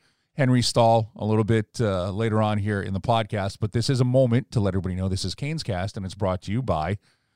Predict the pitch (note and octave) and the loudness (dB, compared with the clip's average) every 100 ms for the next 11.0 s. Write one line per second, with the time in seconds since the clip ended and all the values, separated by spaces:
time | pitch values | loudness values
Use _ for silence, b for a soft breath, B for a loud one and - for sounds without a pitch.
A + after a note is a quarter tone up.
0 | _ _ - D3 E3+ A2 D2 - - F#2+ | _ _ 0 4 4 4 0 -6 -8 -6
1 | F2+ A2 A2 - A2 G#2+ G#2+ - - A2+ | 0 0 0 -2 -2 -2 -4 -8 0 4
2 | A#2 A2 A2 A2+ A2+ A#2+ G#2 - A#2+ B2 | 4 4 2 2 2 2 0 -4 -6 -2
3 | G#2+ G2 F#2+ - G2+ A2 C3 B2+ B2 G#2+ | 2 2 2 -2 -2 0 0 0 -2 -2
4 | G2 A#2 G#2 E2+ E2+ - b b - G3+ | 0 2 2 0 -4 -8 b b -10 -8
5 | G3 F#3 E3 - A#2+ G2 B2+ A2+ F#2 E2 | -6 -4 -4 -4 -6 -4 0 0 0 -4
6 | - D#3+ F#3+ E3+ D3+ D3 A2+ B2 A#2 A#2+ | -4 0 0 2 2 0 -2 -4 -2 0
7 | A2+ b b b - F#2 - A#2 A2+ - | 0 b b b -6 -4 2 4 2 -2
8 | - _ _ _ - D3+ C#3+ B2 A#2+ G#2+ | -20 _ _ _ 0 2 2 2 2 2
9 | A2 F#2+ F#2+ F2+ F2 G2+ G#2 G#2+ F#2+ F2 | 0 0 0 -2 -4 -4 -4 -2 -4 -4
10 | F2 - - - A#2+ G#2+ - G2+ F2 D#2+ | -2 -2 -2 -4 -2 -2 -2 -6 -6 -6